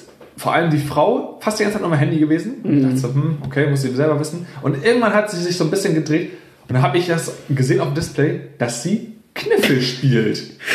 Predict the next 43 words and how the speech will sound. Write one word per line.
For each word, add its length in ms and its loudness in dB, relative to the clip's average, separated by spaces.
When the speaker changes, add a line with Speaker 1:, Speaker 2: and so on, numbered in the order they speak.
Speaker 2:
Die 100 2
haben 100 4
aber 180 6
zusammen 340 2
Kniffel 360 0
gespielt. 540 -2
Also 260 4
sie 180 4
hat, 200 4
und 80 6
dann 160 2
hat 180 2
sie 80 0
das 160 0
Handy 300 2
an 200 0
ihn 160 4
weitergegeben. 920 0
Speaker 1:
Aber 260 -2
an 180 0
Silvester? 920 0
Speaker 2:
Ja, 580 4
ich 160 -4
weiß 220 4
es 160 -4
ja 60 2
Speaker 1:
Ja, 60 4
aber 120 4
Speaker 2:
nicht. 180 4
Speaker 1:
nicht 60 2
die 80 4
ganze 340 2
Zeit. 500 0
Speaker 2:
Waren 160 -2
die 80 2
denn 160 4
so 120 0
langweilig? 600 2
Also 160 0
ich 80 -2
fand 180 4
Speaker 1:
Also 180 4
Speaker 2:
das, 80 -4